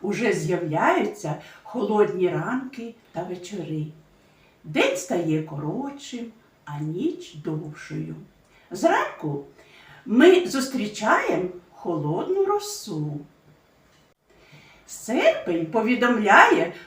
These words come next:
про, про близьку осінь. Про це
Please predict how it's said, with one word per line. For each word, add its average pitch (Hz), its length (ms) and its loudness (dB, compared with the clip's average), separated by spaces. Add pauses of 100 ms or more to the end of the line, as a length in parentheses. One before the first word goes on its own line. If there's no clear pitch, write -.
(120)
про, 226 220 0
про 226 340 0
близьку 190 840 -2
осінь. 160 720 0 (540)
Про - 140 -10 (120)
це 359 380 -6